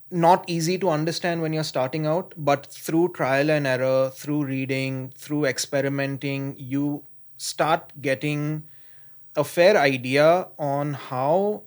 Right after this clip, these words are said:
some of these products used in the right way can help you recover faster, run faster, remain hydrated. And when you start experiencing this is when you start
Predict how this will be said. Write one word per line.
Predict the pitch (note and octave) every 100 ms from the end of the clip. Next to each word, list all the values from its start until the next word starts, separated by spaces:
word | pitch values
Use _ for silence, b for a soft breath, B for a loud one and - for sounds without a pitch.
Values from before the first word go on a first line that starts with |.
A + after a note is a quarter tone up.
| -
some | - C#3+ D3
of | E3+
these | F#3 F3 -
products | C#3+ A2+ A#2+ F3+ - - - _ _ _ _ _ _ _ _ _
used | C3+ B2+ F3 G3+ E3 -
in | D3
the | C#3+ B2+
right | - - -
way | A2+ A2 D3 G3+ B B B B B B B B _
can | - E3
help | C#3 D#3+ G#3 G#3
you | G3+ G3+ G3+ G#3 G3+ - _ _ _ _ -
recover | B2+ B2+ C3 D3+
faster, | D#3 E3 D#3 - E3+ F3+ - _ B B B B B
run | A2+ A#2 C#3+ F3
faster, | - D#3+ D#3 - D#3+ D#3 D#3+ D#3 B2+
remain | B2 B2+ D#3 E3+
hydrated. | C#3+ C#3+ C#3+ D3+ D3+ D#3 D#3 -
And | D3
when | C#3+ D#3
you | F3
start | - F#3+ F#3+
experiencing | D#3 - - F#3+ G3 A3 G#3 G3 D#3
this | D3 E3+
is | D#3 C3+
when | C#3 C#3
you | D3
start | - C#3+ C#3 -